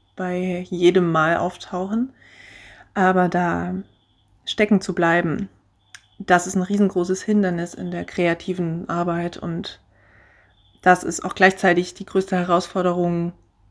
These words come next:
das zu überwinden und mutig zu sein und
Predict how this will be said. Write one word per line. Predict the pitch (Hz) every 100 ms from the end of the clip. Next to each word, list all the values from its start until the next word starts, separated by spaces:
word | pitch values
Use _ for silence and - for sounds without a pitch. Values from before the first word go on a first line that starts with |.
| _
das | 185 180 -
zu | - 185 180
überwinden | - 185 175 190 202 185 175 175
und | 180 175 175 180 - - _ _ -
mutig | 196 190 185 -
zu | 175
sein | 170 165 165 170
und | - 175 175